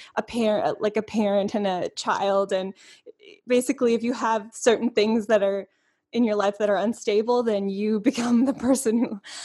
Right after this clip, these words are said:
has to make them stable, whether you like it or not. I know that can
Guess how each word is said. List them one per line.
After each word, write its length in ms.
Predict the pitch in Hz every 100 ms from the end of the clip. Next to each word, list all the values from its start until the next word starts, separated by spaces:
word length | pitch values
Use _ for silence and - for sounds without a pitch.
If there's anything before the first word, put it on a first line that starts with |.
| -
has 320 | 214 277 -
to 120 | - 233
make 280 | 262 226
them 200 | - 240 226
stable, 680 | - 302 277 453 523 415
whether 400 | 254 226 214 208
you 200 | 202 202
like 340 | 196 196 208 208
it 100 | 208
or 100 | 196
not. 340 | 190 202 359 -
I 140 | 208
know 200 | 208 214
that 240 | 208 233
can 240 | - 208